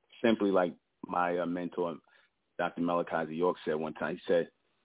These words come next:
"History is his story," right? His story of events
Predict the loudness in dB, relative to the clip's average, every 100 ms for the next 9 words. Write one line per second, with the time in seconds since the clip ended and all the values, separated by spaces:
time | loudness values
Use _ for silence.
0 | _ 2 2 2 -2 0 -4 -4 -2 0
1 | -2 0 2 2 -2 -18 _ _ -20 _
2 | _ _ _ _ -14 -14 -6 0 0 0
3 | 0 2 4 0 -6 -8 -6 -6 -6 -12
4 | _ _ _ _ _ _ -10 -6 -2 -2
5 | -4